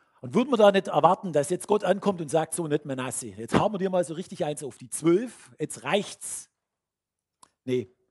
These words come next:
Gott hat was anderes gemacht. Er hat in seiner Langmut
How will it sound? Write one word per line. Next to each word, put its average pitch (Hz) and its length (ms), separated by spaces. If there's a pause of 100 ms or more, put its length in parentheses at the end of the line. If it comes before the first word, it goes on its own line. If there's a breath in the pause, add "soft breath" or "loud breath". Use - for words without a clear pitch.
(280)
Gott - 140
hat 139 140
was 131 140
anderes 190 440
gemacht. 185 500 (1500)
Er 127 100
hat 165 80
in 180 80
seiner 135 280
Langmut 156 680